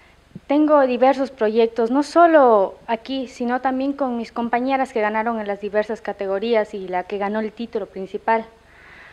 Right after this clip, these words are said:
Pues, después de haber ganado,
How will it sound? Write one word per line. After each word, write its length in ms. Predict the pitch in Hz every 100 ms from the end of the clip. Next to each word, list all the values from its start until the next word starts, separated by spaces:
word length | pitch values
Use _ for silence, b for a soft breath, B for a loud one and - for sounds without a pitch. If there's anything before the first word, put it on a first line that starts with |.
| b -
Pues, 380 | 226 208 208 - - _
después 400 | 214 226 - 262
de 260 | 254 240 226
haber 400 | 208 220 220 214
ganado, 500 | 196 214 226 226